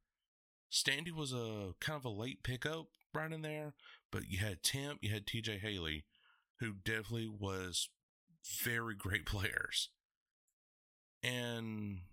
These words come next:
going through their series history right here, ladies and gentlemen, their stage four was their best, wa-, was their peak of the year right here. You know, you're having wins against Boston three one,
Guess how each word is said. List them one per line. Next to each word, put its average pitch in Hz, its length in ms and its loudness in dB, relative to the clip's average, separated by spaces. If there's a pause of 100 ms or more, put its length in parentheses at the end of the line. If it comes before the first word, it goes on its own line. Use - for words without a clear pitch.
(400)
going 135 260 0
through 143 180 -2
their 120 160 -2
series 123 420 0
history 123 340 -2
right 131 180 0
here, 135 140 0
ladies 131 260 -2
and 120 60 -4
gentlemen, 135 480 -4 (1120)
their 117 380 0
stage 165 400 0
four 147 640 -2
was 117 220 0
their 131 180 0 (340)
best, 117 520 0 (1000)
wa-, 120 180 -2
was 123 220 2
their 151 140 0
peak - 480 -4 (280)
of 107 140 -2
the 110 80 2
year 113 300 0
right 80 160 0
here. - 320 2 (560)
You 107 80 0
know, 107 60 2
you're 107 240 0
having 113 440 0
wins 110 840 2 (500)
against 98 520 0
Boston 113 460 0
three 98 200 0
one, 82 560 0